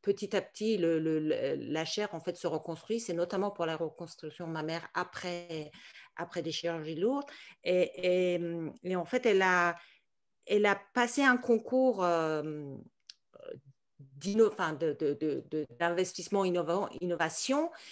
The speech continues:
Donc, elle est passée par un, par un questionnaire et en fait, la personne qui était en face de lui pour lui faire la, la restru-, la restriction de ce questionnaire,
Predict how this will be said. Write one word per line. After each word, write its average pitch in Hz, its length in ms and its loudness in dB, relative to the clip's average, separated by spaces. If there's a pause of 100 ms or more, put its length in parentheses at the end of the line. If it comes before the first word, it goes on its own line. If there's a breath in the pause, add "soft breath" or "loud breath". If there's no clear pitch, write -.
(260 loud breath)
Donc, 180 160 -6
elle 190 80 2
est 196 40 2
passée 196 240 -2
par 170 160 -2
un, 156 220 -2
par 151 200 -10
un 151 100 -8
questionnaire 233 800 6
et 185 100 2
en 160 100 0
fait, 214 360 -4
la 160 200 2
personne 226 540 0
qui - 120 0
était 175 180 0
en 180 100 -4
face 180 260 -6
de 156 80 -10
lui 185 140 -2
pour 160 240 -4
lui 160 140 -2
faire 208 260 0
la, 151 220 -2 (300 soft breath)
la 160 120 0
restru-, 180 400 -4
la 180 160 -2
restriction 220 600 -4
de 202 80 -2
ce 196 140 -2
questionnaire, 202 680 0